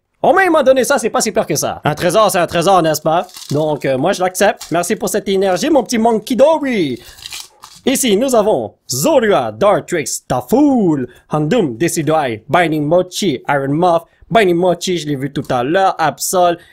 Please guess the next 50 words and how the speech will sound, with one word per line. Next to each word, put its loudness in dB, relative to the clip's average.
et -2
Tapu 2
Bulu. -2
Je -10
crois 2
qu'on 0
a 2
ouvert 2
la 0
moitié 0
des 0
packs -2
de 0
Monkey -2
Dory, 2
hein. -2
Il -4
nous -2
reste 0
encore 2
beaucoup -2
de -10
packs, 0
ne 0
vous 0
en 0
faites -2
pas. 0
Et -2
après -2
ça, 0
on 0
a 2
les -2
E -4
T -4
B -2
à 2
ouvrir. 0
Donc, -2
euh, -4
il 2
nous 2
reste 4
encore 0
beaucoup 0
de -4
choses 0
à 4
faire. 0